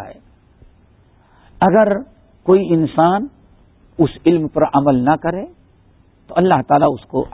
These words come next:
حیوان اور جانور کہتے ہیں، انسانی کے دائرے سے نکال دیا۔ قرآن پاک میں اس کا بھی تذکرہ کئی جگہ پر ہے۔ نمبر ایک،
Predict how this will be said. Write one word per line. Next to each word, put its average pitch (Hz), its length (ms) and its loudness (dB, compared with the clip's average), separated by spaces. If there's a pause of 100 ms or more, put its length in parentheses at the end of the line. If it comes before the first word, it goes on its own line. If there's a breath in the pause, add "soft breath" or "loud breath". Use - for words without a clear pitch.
(120)
حیوان 147 340 -2
اور 131 60 -14
جانور 110 380 -16
کہتے - 380 -20
ہیں، - 180 -20 (160)
انسانی 196 520 -2
کے 143 140 -8
دائرے 139 420 -4
سے - 60 -20
نکال 113 300 -20 (100)
دیا۔ - 80 -20 (1500 soft breath)
قرآن 285 320 2
پاک 190 420 -6
میں 135 160 -8 (640)
اس 185 140 0
کا 247 140 0
بھی 180 140 2
تذکرہ 170 380 0
کئی 156 240 2
جگہ 143 300 2
پر 135 120 -6
ہے۔ 160 120 2
نمبر 135 380 -2
ایک، - 240 -18